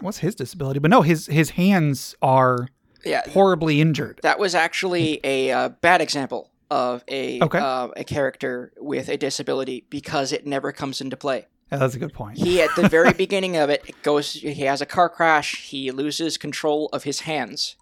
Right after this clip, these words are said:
Speaker 2: and
Speaker 1: Mm-hmm.
Speaker 2: basically through his magic is able to regain control of everything, is able to fly around, teleport, and it's never considered again.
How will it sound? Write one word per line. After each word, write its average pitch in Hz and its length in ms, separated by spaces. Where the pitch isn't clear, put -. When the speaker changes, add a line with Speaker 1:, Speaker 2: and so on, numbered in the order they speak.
Speaker 2:
and 127 680
Speaker 1:
Mm-hmm. 123 260
Speaker 2:
basically 151 520
through 151 240
his 143 240
magic 170 480
is 131 180
able 135 280
to 147 160
regain 170 500
control 151 440
of 143 100
everything, 143 480
is 127 100
able 135 220
to 131 60
fly 139 260
around, 131 260
teleport, 190 540
and 147 140
it's 151 240
never 160 640
considered 143 540
again. 127 320